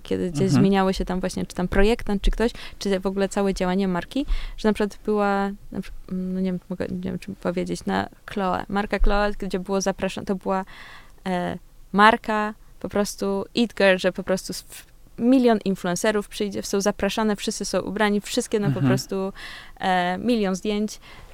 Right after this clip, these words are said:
Speaker 1: e, gdzie później przyszła, zm-, była zmiana
Speaker 2: Mhm.
Speaker 1: i
Speaker 2: Wtedy,
Speaker 1: bu-,
Speaker 2: kiedy Gabriela się
Speaker 1: tak,
Speaker 2: pojawiła.
Speaker 1: Gabriela się
Speaker 2: Mhm.
Speaker 1: pojawiła, więc jakby w ogóle całkiem zmiana taka się zrobiła, że po prostu nie było, nikt nie był zapraszany poza, e, kupcami i,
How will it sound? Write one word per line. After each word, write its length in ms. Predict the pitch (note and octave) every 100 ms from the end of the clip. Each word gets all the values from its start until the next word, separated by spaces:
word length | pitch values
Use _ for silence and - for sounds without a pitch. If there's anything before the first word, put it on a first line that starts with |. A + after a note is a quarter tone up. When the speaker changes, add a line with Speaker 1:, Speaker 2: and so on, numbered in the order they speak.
| -
Speaker 1:
e, 500 | F#3+ F#3+ F#3+ F#3+ F#3 G3
gdzie 200 | - G3+
później 360 | G3 A3+ G3 G3
przyszła, 480 | - - F3+ E3+ -
zm-, 220 | F3+ F#3
była 140 | F3+
zmiana 380 | F3+ F#3 G#3+ D#4+ F#4 - -
Speaker 2:
Mhm. 320 | C3 B2+ B2+ D3
Speaker 1:
i 220 | F#3+ G3 G#3
Speaker 2:
Wtedy, 100 | G3
Speaker 1:
bu-, 40 | G#3
Speaker 2:
kiedy 140 | C3
Gabriela 440 | B2+ A#2+ C3 A2+ C#3
się 80 |
Speaker 1:
tak, 80 | E3+
Speaker 2:
pojawiła. 160 | G#2 F#3
Speaker 1:
Gabriela 320 | F#3+ F#3+ F#3+
się 120 | F#3+
Speaker 2:
Mhm. 60 | B2+
Speaker 1:
pojawiła, 380 | F3+ - C#4+ C#4
więc 200 | A#3 A3
jakby 500 | G#3 G3 G3+ G3 G3 - - - -
w 120 | G3 G3
ogóle 280 | G3 G3
całkiem 440 | F#3+ G#3+ G#3 G3 F#3+
zmiana 720 | F3 G3 G3 G3+ G3 F3+ F3+ -
taka 380 | F#3+ F#3+ F#3 F#3
się 220 | - G3
zrobiła, 400 | F3+ F#3 F#3 F3+
że 140 | F3+ F3+
po 120 | F3+
prostu 300 | F3+ F3+ -
nie 120 | F3+
było, 400 | F3 F3+ F3 E3+ - - - -
nikt 180 | A3 G#3+
nie 80 | G3+
był 120 | F#3+
zapraszany 540 | F#3 F3+ C4+ C4+ C#4 B3
poza, 600 | - A#3 A#3 A3+ A3+ B3 - -
e, 480 | F#3 F#3 F#3 F#3 F#3+ G#3 - - - - -
kupcami 680 | A#3+ - A3 A3 C4+ D4 -
i, 360 | G#3 G3+ G3+